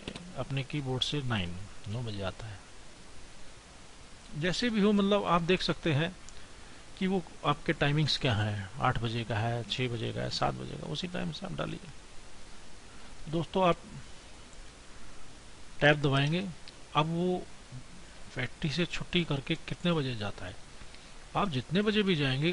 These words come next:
उसका ऑटोमेटिकली ओवर टाइम भी साथ में कैलकुलेट हो जाएगा। वो मैं आपको आगे बताऊंगा।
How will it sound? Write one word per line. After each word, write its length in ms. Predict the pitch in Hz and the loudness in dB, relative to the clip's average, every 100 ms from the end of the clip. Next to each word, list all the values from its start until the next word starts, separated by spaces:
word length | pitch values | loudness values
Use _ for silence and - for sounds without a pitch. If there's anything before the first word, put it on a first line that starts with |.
| 175 | 0
उसका 340 | 147 - 202 208 - - - - - - - - - - - - - - - - - - - - - - - 151 | -2 2 4 2 0 -10 -16 -16 -16 -16 -16 -16 -16 -16 -16 -16 -16 -16 -16 -16 -14 -14 -14 -16 -16 -14 -4 -2
ऑटोमेटिकली 800 | - 226 202 165 165 151 156 202 - - 190 208 196 - - - - - - - - - - - - - - - - - - - - - - | 4 6 6 6 4 6 6 4 -4 -12 -12 -12 -12 -12 -10 -10 -10 -10 -10 -8 -10 -10 -12 -14 -12 -12 -12 -16 -16 -18 -18 -16 -16 -18 -4
ओवर 200 | 170 202 | 6 8
टाइम 240 | 208 185 185 | 10 10 10
भी 100 | 180 | 8
साथ 320 | - 156 - | 8 8 6
में 80 | 156 | 4
कैलकुलेट 440 | 135 - 131 120 | 4 2 0 0
हो 100 | 101 101 | 0 0
जाएगा। 340 | 98 95 95 - - - - - - - - - - - - - - - | 2 0 -4 -8 -12 -14 -12 -12 -12 -14 -16 -16 -16 -16 -18 -16 -10 0
वो 60 | 160 | 6
मैं 120 | 175 | 8
आपको 340 | 156 - - | 8 4 4
आगे 200 | 143 135 | 4 6
बताऊंगा। 540 | 160 139 123 123 131 | 4 4 2 2 2